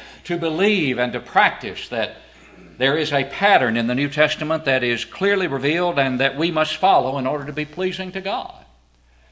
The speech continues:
But here's a text that denies that contention, that false contention, and reaffirms for us in this and every generation to come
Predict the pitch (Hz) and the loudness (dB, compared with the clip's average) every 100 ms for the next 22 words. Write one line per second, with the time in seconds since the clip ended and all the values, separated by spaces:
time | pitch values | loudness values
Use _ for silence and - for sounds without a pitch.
0 | _ _ - 98 120 175 123 - 127 151 | _ _ -10 -4 -2 -2 -4 -2 2 2
1 | 165 - 113 117 - 113 104 139 180 117 | 0 -8 -6 -6 -6 -4 -2 0 0 -2
2 | 101 117 131 - 110 117 147 - 107 117 | 0 0 0 -4 -10 -6 -6 -6 -4 -2
3 | 117 - 139 - - 101 110 107 - 135 | -2 -2 -6 -6 -10 -10 -8 -8 -6 -8
4 | 139 - - 135 131 165 208 196 190 202 | -10 -16 0 2 4 6 6 4 0 0
5 | 202 131 113 - 139 131 139 175 175 - | 0 -2 -6 -4 -2 0 4 6 4 0
6 | 131 131 190 - 147 170 175 139 160 180 | -4 -2 -2 -2 -2 -2 -2 -2 -2 -2
7 | 175 170 180 165 131 139 101 82 | -4 -4 -6 -8 0 2 2 -2